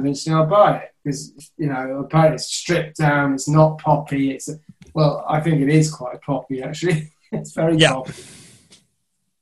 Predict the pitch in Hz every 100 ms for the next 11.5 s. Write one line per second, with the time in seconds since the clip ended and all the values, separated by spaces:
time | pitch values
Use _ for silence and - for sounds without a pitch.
0 | - 147 135 131 117 _ _ _ _ _
1 | _ - - - - _ - 196 196 240
2 | 247 240 190 233 226 160 123 - 214 185
3 | 175 135 117 - 120 101 - - - -
4 | _ _ _ _ - 156 165 151 156 147
5 | 143 143 147 - - _ _ _ _ _
6 | _ _ - - - - _ _ _ _
7 | _ _ _ _ _ _ 185 156 202 165
8 | 214 196 180 160 165 190 214 208 202 196
9 | 202 208 214 208 208 208 214 247 202 175
10 | 175 165 156 - - 151 147 143 147 151
11 | 180 196 156 -